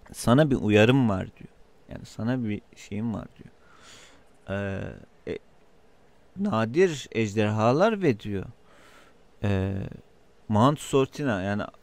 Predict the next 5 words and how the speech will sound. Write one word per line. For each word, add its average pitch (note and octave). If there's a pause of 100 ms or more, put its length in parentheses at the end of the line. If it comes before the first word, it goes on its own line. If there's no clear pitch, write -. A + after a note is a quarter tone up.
(260)
Sortina C3
Dağı'nın A#2
ilerisindeki, A2+ (1400)
e, F#2+
ejderhalar A2+